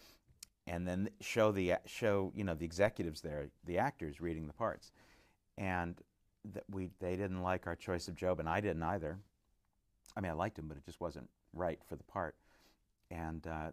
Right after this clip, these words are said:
the head of the network, I remember saying, "Okay, Mitch, this is how pilots fall apart. We're not gonna do this unless you have a brother."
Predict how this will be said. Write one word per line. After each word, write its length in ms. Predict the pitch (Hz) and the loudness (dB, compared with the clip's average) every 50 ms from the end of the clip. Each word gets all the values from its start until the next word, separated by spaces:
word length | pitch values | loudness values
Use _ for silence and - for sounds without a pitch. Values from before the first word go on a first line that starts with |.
| - | -8
the 60 | - 82 | -10 -8
head 180 | 87 107 104 | -4 -2 -2
of 60 | 92 | -2
the 60 | 85 85 | -2 -4
network, 300 | 82 - - 80 78 - | -4 -6 -6 -8 -10 -8
I 40 | 87 | -8
remember 300 | 82 80 78 78 76 78 | -6 -6 -6 -6 -8 -8
saying, 340 | - - 85 80 78 78 - _ - - - - - - _ _ - | -8 -6 -6 -6 -6 -8 -10 _ -20 -20 -20 -20 -20 -20 _ _ -2
"Okay, 160 | 143 - 151 135 | 0 4 4 4
Mitch, 240 | 127 120 117 - - | 4 2 -2 -2 0
this 180 | 151 156 - | 0 0 0
is 100 | 160 143 | 0 2
how 120 | - 143 127 | 4 4 4
pilots 420 | - - 131 113 113 107 101 - | 6 6 6 8 8 8 6 4
fall 200 | - - 101 95 | 6 6 6 6
apart. 320 | 90 - - 85 - - - _ _ _ _ _ _ - | 6 4 2 2 2 2 -2 _ _ _ _ _ _ 2
We're 140 | 104 117 120 | 4 4 6
not 160 | 113 107 104 | 6 4 4
gonna 140 | - 104 92 | 2 0 2
do 160 | 85 92 85 | 2 2 2
this 300 | 78 71 67 - - - - - | 2 0 -2 -4 -8 -12 -8 -6
unless 260 | 87 80 76 - - | -4 -4 -4 -4 -4
you 80 | 82 76 | -6 -4
have 140 | 76 71 | -4 -6
a 60 | 71 - | -8 -6
brother." 400 | - 76 71 69 67 67 - | -4 -4 -4 -4 -4 -8 -12